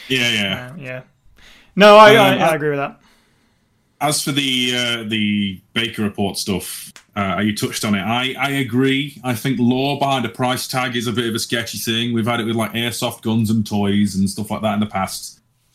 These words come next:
Speaker 1: Uh, so it's not technically anything new. Just now
Speaker 2: Mm-hmm.
Speaker 1: it's in a video game. It's still a bit.
Speaker 2: Yeah,
Speaker 1: It's still. It's
Speaker 2: I
Speaker 1: not. It's not great either. Either way, I, I love the content in it. I just kinda wish it wasn't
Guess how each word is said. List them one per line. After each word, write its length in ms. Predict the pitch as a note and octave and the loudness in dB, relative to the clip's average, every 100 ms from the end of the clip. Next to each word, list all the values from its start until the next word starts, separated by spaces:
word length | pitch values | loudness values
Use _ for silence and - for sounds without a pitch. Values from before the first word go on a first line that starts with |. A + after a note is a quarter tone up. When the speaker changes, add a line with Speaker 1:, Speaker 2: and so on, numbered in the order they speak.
| - | -6
Speaker 1:
Uh, 220 | G2 G2+ | -4 -4
so 160 | G#2 G#2+ | -4 -4
it's 140 | - | -2
not 260 | C3+ C#3 - _ | -4 -4 -12 _
technically 440 | - D3+ E3 F3 | -8 -6 -4 -2
anything 300 | E3 D#3 D#3+ | -2 -2 -2
new. 240 | D3 D3 D3 | 0 0 -2
Just 240 | C3+ - | -2 -4
now 200 | B2+ B2+ | -2 -2
Speaker 2:
Mm-hmm. 80 | B2 | -2
Speaker 1:
it's 120 | A2+ | -4
in 80 | B2 | -2
a 40 | A2 | 0
video 260 | A2+ G#2+ | 0 -2
game. 480 | G2+ G#2 G2+ G2 F#2 - _ | -4 -4 -4 -6 -8 -14 _
It's 160 | G2+ - | -10 -6
still 140 | G2+ | -4
a 40 | F#2+ | -2
bit. 240 | F#2+ F2 - _ _ - | -2 -6 -12 _ _ -12
Speaker 2:
Yeah, 140 | G#3 | -8
Speaker 1:
It's 100 | - | -4
still. 200 | C#3 A#2 | -4 -2
It's 140 | E3 F3+ | -2 0
Speaker 2:
I 260 | F#3 G3 | 2 0
Speaker 1:
not. 80 | G3+ | -2
It's 200 | - - | -4 -4
not 160 | E3+ B2+ | -4 -2
great 220 | B2+ G#2+ | -2 -2
either. 300 | G2+ F#2+ F2+ - - | -4 -4 -6 -12 -6
Either 240 | G2+ E2 | -6 -6
way, 240 | E2+ D#2+ | -8 -8
I, 100 | - A2+ C3 | -6 -2 2
I 20 | |
love 380 | C3+ E3+ G#3 C#3+ | 2 2 0 -4
the 40 | |
content 520 | - E3+ G#3 G#3 G3+ | -2 0 0 0 -2
in 120 | B3+ F#3+ | 0 0
it. 200 | A3 - - _ | -2 -10 -20 _
I 40 | - | -6
just 200 | C#3+ - | -4 -2
kinda 220 | E3+ D#3+ | 0 0
wish 180 | D#3+ - | 0 -2
it 80 | D3 | -4
wasn't 380 | D3+ D3+ D3+ | -2 -2 -6